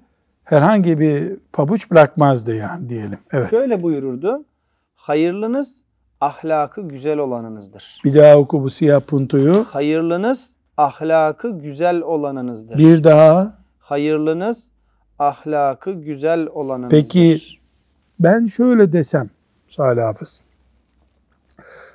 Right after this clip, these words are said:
Speaker 1: Resulullah sallallahu aleyhi ve sellem bizi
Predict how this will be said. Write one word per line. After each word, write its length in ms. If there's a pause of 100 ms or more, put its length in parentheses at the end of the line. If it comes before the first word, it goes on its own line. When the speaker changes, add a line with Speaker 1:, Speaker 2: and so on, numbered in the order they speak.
(140)
Speaker 1:
Resulullah 680
sallallahu 800
aleyhi 380
ve 100
sellem 600
bizi 400